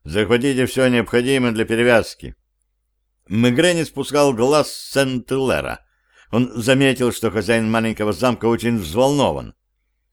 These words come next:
"У меня к вам один вопрос, господа". "Простите", вмешался нотариус,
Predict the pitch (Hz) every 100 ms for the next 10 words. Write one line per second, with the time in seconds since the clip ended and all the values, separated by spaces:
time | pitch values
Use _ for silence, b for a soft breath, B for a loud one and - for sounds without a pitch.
0 | _ _ _ _ 82 101 120 127 123 127
1 | 135 131 127 131 131 107 135 131 92 87
2 | - 104 101 67 - _ _ _ _ _
3 | _ _ _ _ 80 - - - 165 -
4 | 55 - _ _ _ 90 107 98 98 82
5 | - 104 113 101 78 58 53 -